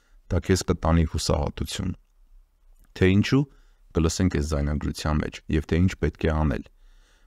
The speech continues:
Բայց նախքան այդ խնդրում եմ, եթե այս զայնագրությունը մտածեք, որ կարևոր ա և օգտակար, կիսեք ձեր ջ-, էջերին, խոսեք այս մասին ձեր տներում, սովորեցրեք ձեր զավակներին, որպեսզի նրանք իմանան, թե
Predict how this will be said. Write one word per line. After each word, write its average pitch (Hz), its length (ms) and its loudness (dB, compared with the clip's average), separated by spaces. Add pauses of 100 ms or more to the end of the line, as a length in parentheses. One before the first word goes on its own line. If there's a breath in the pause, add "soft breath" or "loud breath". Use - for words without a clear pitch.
Բայց 117 120 2
նախքան 127 360 2
այդ 127 100 0
խնդրում 113 340 4
եմ, 92 140 2
եթե 98 220 2
այս 110 120 4
զայնագրությունը 101 680 2
մտածեք, 92 440 0
որ 90 240 0 (140)
կարևոր 90 500 2
ա 90 60 4
և 85 200 2
օգտակար, 87 640 2 (480)
կիսեք 120 320 2
ձեր 104 160 2
ջ-, 90 200 -2
էջերին, 82 520 0
խոսեք 113 480 -2
այս 107 100 0
մասին 101 360 2
ձեր 90 180 0
տներում, 85 500 0
սովորեցրեք 107 680 0
ձեր 95 180 2
զավակներին, 87 640 0 (180 loud breath)
որպեսզի 95 380 0
նրանք 95 300 2
իմանան, 95 320 2
թե 101 120 0